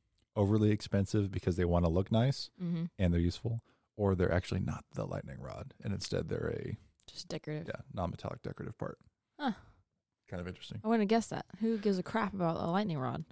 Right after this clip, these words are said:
Speaker 1: The first use
Speaker 2: Uh, I rescind that.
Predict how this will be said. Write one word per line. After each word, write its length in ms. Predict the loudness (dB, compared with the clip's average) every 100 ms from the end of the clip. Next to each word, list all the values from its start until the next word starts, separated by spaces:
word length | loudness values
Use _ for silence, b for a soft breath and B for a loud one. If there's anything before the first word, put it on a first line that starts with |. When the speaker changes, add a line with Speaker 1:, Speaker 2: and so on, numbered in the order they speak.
| -2
Speaker 1:
The 100 | 0
first 380 | 4 4 4 2
use 120 | 6
Speaker 2:
Uh, 640 | 8 10 8 8 6 2 0 _ -4
I 80 |
rescind 380 | -2 0 0 0
that. 160 | -2